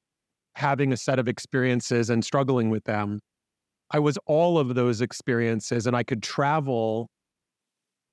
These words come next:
to all of those different places. I could travel to the other hillside. I could be in the space in between. I could come back to my body, and I, and, and I was literally, like, in this rolling epiphany of, "Oh my God, this is what I've been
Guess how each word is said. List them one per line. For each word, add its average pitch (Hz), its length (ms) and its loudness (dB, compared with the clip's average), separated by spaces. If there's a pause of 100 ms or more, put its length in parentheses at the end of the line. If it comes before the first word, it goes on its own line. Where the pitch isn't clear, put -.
(200)
to 165 200 4
all 165 300 4
of 139 140 2
those 135 180 2
different 131 300 0
places. 123 540 0
I 120 40 2
could 120 140 0
travel 139 380 0
to - 120 -4
the 127 120 2
other 123 180 2
hillside. 123 500 0
I 117 60 2
could 107 180 -6
be 131 140 0
in 131 80 2
the 127 80 0
space 127 360 -2
in 127 40 -2
between. 127 560 2 (320)
I 139 60 -2
could - 180 -2
come 139 180 2
back 131 280 0
to 143 100 -2
my 131 100 4
body, 120 360 2
and 117 100 2
I, 120 160 0
and, 120 240 0 (760)
and 147 100 2
I 131 100 2
was 120 180 -2
literally, 160 480 2
like, 127 200 2
in 131 120 0
this - 180 0
rolling 151 600 2
epiphany 123 600 0
of, 117 260 0 (100)
"Oh 139 160 2
my 151 160 4
God, 110 500 0 (920)
this 147 320 0
is 147 160 0
what 123 420 0
I've 123 260 -2
been 120 440 0